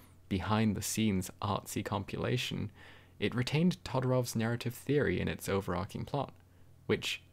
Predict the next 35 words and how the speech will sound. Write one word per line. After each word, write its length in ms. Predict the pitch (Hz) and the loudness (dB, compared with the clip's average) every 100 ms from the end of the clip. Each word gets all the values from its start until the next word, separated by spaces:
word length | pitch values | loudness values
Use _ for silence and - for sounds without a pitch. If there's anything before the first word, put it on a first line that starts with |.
| - | 2
I 120 | 165 | 4
was 180 | 185 - | 4 2
not 220 | 147 104 | 0 2
really 240 | 110 95 | 2 2
expecting 600 | 80 - - - - 87 90 | 0 -2 -2 -2 -2 -2 0
from 180 | 92 | 0
a 60 | 87 | -2
film 280 | - 101 95 | 0 0 2
I 100 | 82 | 0
initially 480 | 85 104 - 98 90 | 0 0 -2 -4 -4
thought 320 | - 90 - | -2 -2 -2
would 160 | 104 | -6
be 180 | - - - | -6 -6 -2
artsy 380 | 98 - - | -2 -4 -6
as 140 | - - | -6 -2
hell 380 | 117 120 87 - - - - | 0 2 0 -6 -14 -20 -8
and 200 | - - | -6 -2
break 300 | - - - | 2 2 2
beyond 420 | 87 87 98 101 | 2 4 4 0
such 280 | - - - | -4 -4 -4
constructs. 720 | - 107 104 - - - - - - - - - - | -2 0 -2 -4 -8 -8 -14 -14 -20 -20 -20 -20 -14
It 100 | - | 2
really 160 | - 220 | 6 6
spoke 380 | - - 120 | 6 4 4
to 100 | - | 2
me, 140 | 82 80 | -2 -2
though, 260 | - - 107 - - - - - | -4 -4 -6 -14 -20 -20 -10 -2
not 140 | 165 | 2
as 100 | 180 | 2
a 40 | 135 | 0
piece 340 | - 127 - | 2 2 2
of 100 | 87 - - - - | -4 -8 -20 -14 -4
music, 720 | 101 98 101 92 104 - - | 0 4 4 2 0 -4 -4
since 260 | 92 - | -6 -4
it's 300 | - - - | -6 -6 -12